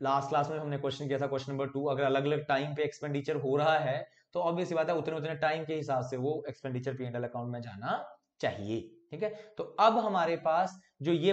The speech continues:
पांच लाख रुपए का अमाउंट अगर एक अप्रैल को ही खर्चा हो गया तो ये पूरे साल तक block रहा, तो बारह पी-, महीने का period of capitulation हो गया इसका। जो ये लगा ही कब, एक जनवरी को, जनवरी, फरवरी, मार्च, तीन महीने का period of capitulation। Expense भी पता है, period of capitulation भी पता है, एक चीज और क्या चाहिए,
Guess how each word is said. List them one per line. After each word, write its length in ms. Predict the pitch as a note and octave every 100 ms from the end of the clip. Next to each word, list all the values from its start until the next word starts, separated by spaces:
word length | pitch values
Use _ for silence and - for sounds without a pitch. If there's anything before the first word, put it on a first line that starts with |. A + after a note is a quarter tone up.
| F#3+
पांच 240 | D#3+ F3+
लाख 180 | G3 G3
रुपए 220 | F#3+ F#3 F#3
का 80 |
अमाउंट 220 | F#3 F#3+ F#3
अगर 140 | F3+
एक 220 | F3+ F3
अप्रैल 240 | F3+ F3+ F#3
को 60 |
ही 60 | G3
खर्चा 280 | F#3 - F#3
हो 140 | F3+
गया 120 | D#3 D#3
तो 80 |
ये 60 | F#3
पूरे 220 | F#3 G#3
साल 240 | G#3 F#3+ F#3
तक 100 | F3+
block 320 | F3+ F3 E3
रहा, 120 | E3+
तो 160 | E3 D#3+
बारह 260 | D#3 E3+
पी-, 240 | F3 F3+ E3
महीने 280 | E3+ E3 D#3+
का 120 | E3 - E3+
period 200 | D#3+ E3
of 80 | D#3
capitulation 400 | C#3+ D#3+ D#3+ D#3
हो 60 |
गया 120 | C#3+
इसका। 280 | C3+ - C3+ - - - -
जो 80 | F3
ये 160 | F3+
लगा 240 | F3+ D3+ F#3+
ही 100 | G#3
कब, 200 | G#3+ F#3+
एक 180 | F#3+ E3+
जनवरी 240 | D#3 D3
को, 140 | C#3 C3
जनवरी, 320 | D#3 E3 G3
फरवरी, 380 | F3 D#3 F3+ C4 D3
मार्च, 340 | C3 G#2+ - - _ -
तीन 180 | G#3+ G3
महीने 180 | D#3
का 80 | C3+
period 220 | C3+ C3+
of 80 | C3
capitulation। 500 | C3 C3 B2+ C3 B2+ - _ _ -
Expense 480 | C#3+ C#3+ F#3 G3 G3
भी 60 |
पता 220 | G3+ G3+ G#3+
है, 160 | A3
period 260 | A3 C#3+ C#3+
of 80 | C#3+
capitulation 380 | D3 D#3+ D#3 E3+
भी 80 |
पता 180 | D#3+ D#3+
है, 140 | D#3+ - -
एक 200 | F#3 F#3+
चीज 140 | G#3
और 140 | F#3+ F3+
क्या 100 | F#3
चाहिए, 340 | F#3+ G3+ G#3+